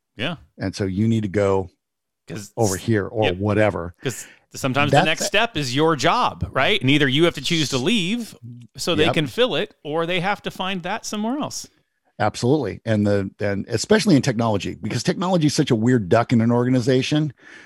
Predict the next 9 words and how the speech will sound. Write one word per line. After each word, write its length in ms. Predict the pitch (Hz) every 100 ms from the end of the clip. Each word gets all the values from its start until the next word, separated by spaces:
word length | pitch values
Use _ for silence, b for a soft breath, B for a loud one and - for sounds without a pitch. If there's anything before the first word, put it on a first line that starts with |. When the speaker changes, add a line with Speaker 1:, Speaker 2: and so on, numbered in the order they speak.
| B B
Speaker 2:
that 180 | 127 120
when 220 | 120 120
you 140 | 127 156
become 320 | 175 156 139
the 60 | 107
head 260 | 117 113
person 340 | - 160 143 113
in 80 |
technology, 760 | 98 107 117 165 135 90 101 92